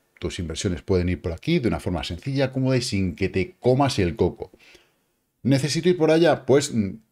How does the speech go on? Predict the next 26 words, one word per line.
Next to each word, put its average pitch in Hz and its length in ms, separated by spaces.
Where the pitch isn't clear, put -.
te 92 120
tienes 110 180
que 143 140
complicar 104 360
un 120 100
poquito 110 280
más. 92 320
¿Tengo 156 220
una 170 100
cartera 147 380
pequeña? 139 320
Bueno, 101 260
pues - 160
vas 92 180
a - 60
tener 113 200
que 113 80
tener 110 140
un 101 140
poquito 135 540
más 120 180
de 127 100
riesgo 120 420
de 127 60
lo 113 100
normal. 85 360